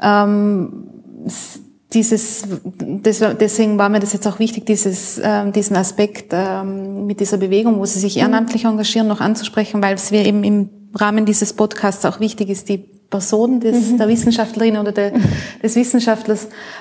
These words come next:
Speaker 1: ähm, ein bisschen in den Vordergrund zu stellen. Also alles, was Sie jetzt beschrieben haben, m,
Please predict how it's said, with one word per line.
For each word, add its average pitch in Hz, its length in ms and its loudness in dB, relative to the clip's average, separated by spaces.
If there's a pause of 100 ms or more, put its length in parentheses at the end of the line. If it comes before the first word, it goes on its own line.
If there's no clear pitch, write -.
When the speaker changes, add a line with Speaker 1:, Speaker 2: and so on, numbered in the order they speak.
(120)
Speaker 1:
ähm, 208 600 2 (460)
ein 214 140 0
bisschen 226 280 2
in 220 100 2
den 208 80 0
Vordergrund 226 560 2
zu - 120 0
stellen. 226 460 2 (480)
Also 208 240 2
alles, 240 280 2
was 240 180 2
Sie 247 60 2
jetzt 240 180 0
beschrieben 240 500 2
haben, 226 420 4
m, - 640 -4